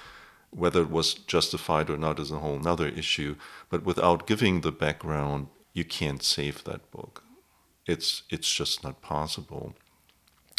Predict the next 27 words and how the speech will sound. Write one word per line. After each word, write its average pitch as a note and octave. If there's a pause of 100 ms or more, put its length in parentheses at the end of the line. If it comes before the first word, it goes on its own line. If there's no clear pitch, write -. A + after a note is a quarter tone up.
(100)
And A2
so A2 (440)
a G#2+
lot C3
of D3+
books A2
that F2+
I F#2+
grew D#2+
up A2
with E2+
and, D#2+ (120)
and D2+ (880)
loved E2+
at E2
the -
time D#2+
I C#2
read E2 (140)
them, C#2 (380)
I D#2+
won't D#2+
<laughs> -
be -
able D#2+ (720)
to F#2
use D#2+